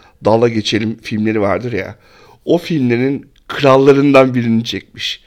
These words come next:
Özellikle de korku janrında inanılmaz bir beceri ve başarı.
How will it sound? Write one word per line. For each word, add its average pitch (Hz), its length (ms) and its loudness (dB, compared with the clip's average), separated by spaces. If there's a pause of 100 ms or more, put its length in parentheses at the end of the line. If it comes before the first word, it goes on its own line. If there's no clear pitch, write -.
(500)
Özellikle 113 400 0
de 113 60 0
korku 117 360 0
janrında 98 600 -4 (140)
inanılmaz 143 960 0
bir 101 200 -2 (680)
beceri 113 600 2
ve 104 160 0
başarı. 104 540 -4